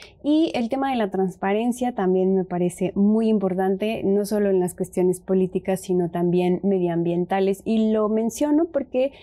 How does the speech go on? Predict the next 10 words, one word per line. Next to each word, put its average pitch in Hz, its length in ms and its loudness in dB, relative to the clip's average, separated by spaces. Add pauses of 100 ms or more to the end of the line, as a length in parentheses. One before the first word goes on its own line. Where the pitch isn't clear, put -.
(220)
hay, 247 460 -2
eh, 185 460 0 (100)
ha-, 208 400 -4
hubo 233 360 0
en 202 160 0
este 196 240 -4
sexenio 202 720 0
distintos, 202 1160 -2 (300)
eh, 165 760 -2 (480)
propuestas, 247 1040 -4